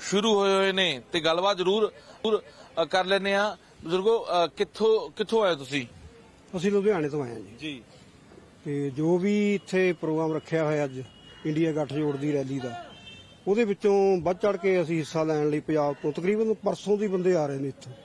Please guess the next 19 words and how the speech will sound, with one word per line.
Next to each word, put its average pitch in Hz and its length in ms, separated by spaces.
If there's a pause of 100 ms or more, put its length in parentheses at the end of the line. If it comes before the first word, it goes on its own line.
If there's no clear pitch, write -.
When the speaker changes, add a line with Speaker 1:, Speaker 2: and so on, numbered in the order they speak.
(480)
Speaker 2:
ਸਾਡੇ 160 180
ਲੀਡਰ 165 300
ਤਕਰੀਬਨ 165 300
ਪਰਸੋਂ 156 400
ਪਹੁੰਚ 160 260
ਗਏ 175 140
ਨੇ 175 80
ਇੱਥੇ, 165 260 (580)
ਤੇ 170 80
ਹੁਣ 175 160
ਵੀ 196 160
ਗੱਡੀਆਂ 180 380
ਰਾਹੀਂ, 175 320
ਰੇਲਾਂ 170 320
ਰਾਹੀਂ, 170 260
ਆਪੋ 170 300
ਆਪਣੇ 170 200
ਸਾਧਨ 175 240
ਰਾਹੀਂ 160 420